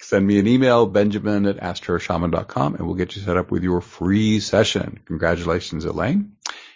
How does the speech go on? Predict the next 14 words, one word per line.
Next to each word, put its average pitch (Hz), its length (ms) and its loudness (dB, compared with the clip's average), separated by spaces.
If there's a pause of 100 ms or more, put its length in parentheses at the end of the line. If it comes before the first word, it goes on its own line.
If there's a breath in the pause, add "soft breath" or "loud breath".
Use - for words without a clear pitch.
(120)
And 92 200 0
as 87 80 0
a 90 60 2
reminder, 110 360 4
guys, 127 500 4
uh, 92 340 -2 (140)
I 92 120 -6
do 92 100 0
this 92 220 2
every 92 160 4
month 90 220 2
on 80 100 0
the 76 80 -6
podcast, 131 640 2